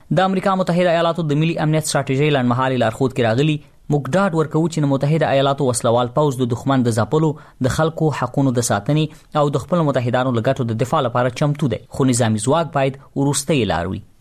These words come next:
نه لومړی." د افغانستان حکومت بیا د امریکا د دې دریځ په اړه څه نه وایي، خو له دې وړاندې په مسؤلانه ډول د افغانستان د جګړې د پای هرکلی کړی و.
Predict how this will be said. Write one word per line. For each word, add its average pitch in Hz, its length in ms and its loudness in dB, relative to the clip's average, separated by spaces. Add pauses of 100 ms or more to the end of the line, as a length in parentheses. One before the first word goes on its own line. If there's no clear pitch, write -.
نه 151 120 2
لومړی." - 320 -10
د 175 120 2
افغانستان 202 420 0
حکومت 160 340 0
بیا 160 220 2
د 143 160 0
امریکا 147 320 0
د 151 140 2
دې 170 80 2 (100)
دریځ 180 260 0
په 107 100 2
اړه 98 100 -2 (120)
څه 180 160 0
نه 123 120 2
وایي، 101 200 -4 (120)
خو 120 160 2
له - 20 2
دې 113 160 2
وړاندې 143 580 -2
په 151 160 2
مسؤلانه 175 480 0
ډول 156 240 2
د 135 80 0
افغانستان 127 420 0
د 117 100 0
جګړې 113 280 0
د 107 100 -4
پای 113 220 0
هرکلی 117 400 0
کړی 82 220 -2
و. 80 100 -14